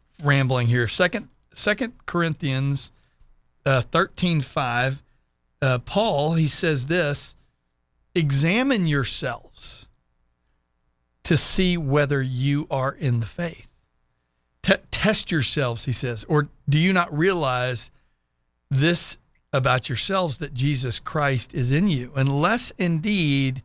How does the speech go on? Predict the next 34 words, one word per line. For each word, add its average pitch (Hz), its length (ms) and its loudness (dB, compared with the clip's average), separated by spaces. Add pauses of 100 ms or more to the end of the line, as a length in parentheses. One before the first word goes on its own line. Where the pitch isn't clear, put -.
(400)
you 156 240 2
fa-, - 400 -6
you 147 180 2
fail 175 380 0
to 143 80 -2
meet 139 340 0
the 110 100 -16
test?" - 800 -8 (2500)
He 156 140 2
says, 151 440 0
"I, - 80 -10 (140)
I 139 80 2
hope 202 460 -2
you 156 100 -2
will 135 120 -2
find 139 420 -2
out 123 260 -2 (180)
that 135 160 -8
we 127 160 2
have 117 80 0
not 117 240 -6
failed 123 260 -10
the 123 60 -20
test." - 500 -14 (840)
Anyway, 127 520 2 (100)
I, 156 120 0 (220)
I 139 100 4
bring 165 400 0
that 143 160 2
up 139 280 0 (120)
'cause 143 160 -6
I 127 80 -2
was 123 200 -6
thinking, 156 520 -2